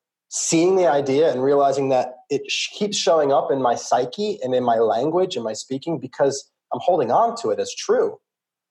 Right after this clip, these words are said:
That's just, I'm, I'm choosing every time I speak it to agree with the thought and carry it forward.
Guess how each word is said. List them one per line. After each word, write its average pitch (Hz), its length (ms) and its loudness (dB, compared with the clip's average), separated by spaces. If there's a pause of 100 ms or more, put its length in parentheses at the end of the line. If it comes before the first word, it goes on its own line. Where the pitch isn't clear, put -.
(120)
That's 135 160 -2
just, 147 140 -4
I'm, 143 260 0
I'm 160 120 0
choosing 127 680 0
every 143 220 0
time 143 200 -2
I 123 100 0
speak - 380 -2
it 107 220 -2 (280)
to - 120 0
agree 160 420 2
with 135 180 0
the 120 60 -14
thought 170 460 0 (160)
and 127 260 -6
carry 127 300 2
it 120 80 -4
forward. 170 460 0